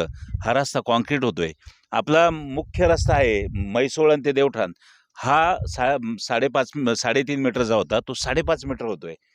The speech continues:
ही अशी रस्ते आपल्याला उद्या आपल्या, आपल्याकडे ही बाजारपेठ फुलवण्यासाठी, पर्यटक येण्यासाठी ही फार मोठी गोष्ट आहे. आपली बाजारपेठ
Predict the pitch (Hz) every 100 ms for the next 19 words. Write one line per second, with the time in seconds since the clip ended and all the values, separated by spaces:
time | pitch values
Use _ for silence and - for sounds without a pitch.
0 | _ _ _ - 143 180 170 196 175 175
1 | - 170 143 165 165 160 139 - 120 139
2 | 135 120 143 139 131 - 113 135 120 123
3 | 123 127 117 113 120 117 123 113 110 104
4 | 104 95 98 90 95 - 101 113 117 104
5 | 98 95 92 80 82 - - - - _
6 | 110 143 147 165 156 156 156 143 135 -
7 | 110 101 117 120 120 127 127 139